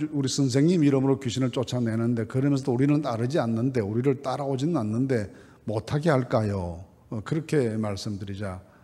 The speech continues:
"그렇지 않다. 내 이름으로 큰 일을 행하면서 나를 반대할 자가 어디 있겠느냐? 내게 대해서 반대하고 핍박하고 하지 않는 사람은 다 내 편이다." 그렇게 말씀하시면서 좀 생각이 다른 사람이라 할지라도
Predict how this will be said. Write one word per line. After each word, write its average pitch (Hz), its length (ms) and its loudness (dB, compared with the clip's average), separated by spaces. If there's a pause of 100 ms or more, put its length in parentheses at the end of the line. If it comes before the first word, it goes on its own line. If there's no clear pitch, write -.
(300)
"그렇지 - 360 -8
않다. 92 540 -4 (680)
내 113 200 0
이름으로 139 560 4
큰 143 220 -2
일을 135 220 4
행하면서 113 460 -2
나를 104 320 -4
반대할 104 520 -6
자가 110 240 -8
어디 123 140 -6
있겠느냐? 92 680 -10 (1080)
내게 131 380 2
대해서 127 280 2
반대하고 120 500 0
핍박하고 120 560 -2
하지 117 200 -2
않는 98 240 -6
사람은 107 520 -2
다 104 320 -6 (320)
내 101 180 -6
편이다." 101 640 -4 (280)
그렇게 127 320 -2
말씀하시면서 101 1120 -4 (440)
좀 123 200 0
생각이 151 500 2
다른 117 320 0
사람이라 127 560 0
할지라도 131 880 -2